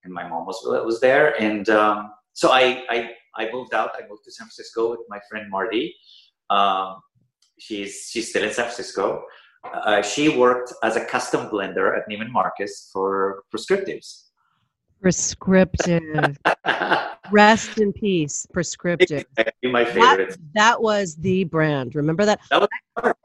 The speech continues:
Speaker 2: I could see those skinny lip gloss sticks now. I remember they did, like, a skinny lip gloss stick.
Speaker 1: Yeah, it was beautiful. It was the skinny lip, lipsticks.
Speaker 2: Skinny lip, and there was one that was even, like, a lime green that trans-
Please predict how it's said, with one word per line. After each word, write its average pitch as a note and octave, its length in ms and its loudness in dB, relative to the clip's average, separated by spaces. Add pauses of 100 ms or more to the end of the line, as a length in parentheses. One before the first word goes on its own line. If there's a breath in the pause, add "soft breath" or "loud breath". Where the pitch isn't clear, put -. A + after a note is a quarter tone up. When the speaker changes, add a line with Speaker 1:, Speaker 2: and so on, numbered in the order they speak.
Speaker 2:
I D4 60 -4
could A#3+ 240 -2
see C4 420 -2
those G#3 260 2
skinny G#3+ 540 0
lip F3+ 300 -2
gloss E3+ 360 -2
sticks - 600 -10
now. C#3 500 -4
I C#3 60 -10
remember D#3 380 -6
they D3+ 120 -6
did, D3 200 -8
like, D#3 160 -6
a D3 60 -8
skinny F#3 640 -8
lip D#3 260 -6
gloss B2 320 -8
stick. - 260 -6
Speaker 1:
Yeah, F3 160 0
it - 160 -12 (100)
was B2 120 -4
beautiful. B2 380 -2
It A#2 40 0
was C3+ 140 -2
the D3+ 60 -8
skinny C3+ 320 -4
lip, C#3 220 0 (140)
lipsticks. C3+ 520 -4
Speaker 2:
Skinny A3 340 2
lip, G#3+ 180 2
and G#3+ 120 -4
there G#3+ 80 0
was F#3+ 160 -2
one G#3 200 0
that G#3+ 120 -2
was G3 140 -4
even, G#3 180 -4
like, F3+ 160 -4
a F3+ 60 -4
lime E3+ 420 -4
green E3+ 440 -10
that D#3 160 -12
trans- D#3+ 480 -12